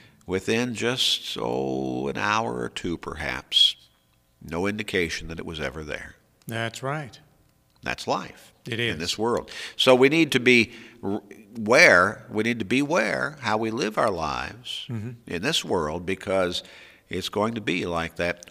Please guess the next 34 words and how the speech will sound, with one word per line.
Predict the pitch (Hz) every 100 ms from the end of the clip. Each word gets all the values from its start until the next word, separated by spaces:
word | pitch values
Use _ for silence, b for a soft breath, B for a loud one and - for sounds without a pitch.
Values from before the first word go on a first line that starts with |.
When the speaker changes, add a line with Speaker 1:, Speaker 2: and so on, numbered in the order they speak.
| -
Speaker 1:
whiff | 104 -
of | 113
smoke | - 110 98 95 -
or | 69
that | 73 - -
fog | - 98 92 90 92
or | 73
that | 73 -
vapor | 90 90 95 92
that's | 90 78
only | 71 78 101
there | 98 101
for | 107 -
a |
little | 107 101 131
while, | 95 58 57 - _
Speaker 2:
Mm-hmm. | 113 98 110 147
Speaker 1:
and | - 67
then | 69
it's | 87
gone. | - 65 62 58 67 -
And | - 87
Speaker 2:
Mm-hmm. |
Speaker 1:
we're | 80
going | 82 90 95
to | 101
be | 95 107
faced | - 151 82 - 92
then | 110 78 50 -
with | - 85
eternity. | 80 92 90 - - - _ - -
Speaker 2:
We | 110
will | 107 110 120
be. | 101